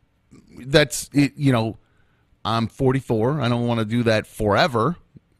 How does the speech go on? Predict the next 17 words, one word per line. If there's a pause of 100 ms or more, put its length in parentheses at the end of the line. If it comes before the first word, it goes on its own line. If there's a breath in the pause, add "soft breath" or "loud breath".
(120)
Uh,
so
I
need
to
decide
what
I
wanted
to
do
with
my, (260)
my
life
moving
forward.